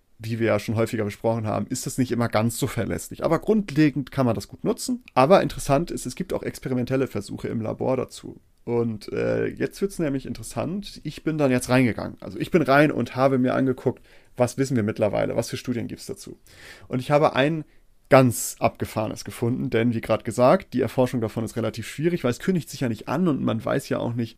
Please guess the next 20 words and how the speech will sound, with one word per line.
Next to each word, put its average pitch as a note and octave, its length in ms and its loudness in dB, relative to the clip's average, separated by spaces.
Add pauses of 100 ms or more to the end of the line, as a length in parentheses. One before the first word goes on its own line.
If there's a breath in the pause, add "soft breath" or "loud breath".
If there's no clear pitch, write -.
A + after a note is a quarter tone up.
was - 320 -2
da A#2 140 0
genau, A#2 160 -2
also A#2 260 -4 (160)
wie B2+ 80 -2
lange C3 300 0
das A#2 160 -4
dauert A#2+ 420 2
und A#2 140 -10
wann A#2 100 -2
das A2+ 140 -6
eintritt. - 420 -6 (380 soft breath)
Jetzt - 200 -6
haben C4+ 160 0
aber D3 240 2
einige E3 840 2
findige A#3+ 560 0
Menschen D#3+ 480 2
haben's C#3 280 2
geschafft, - 580 -2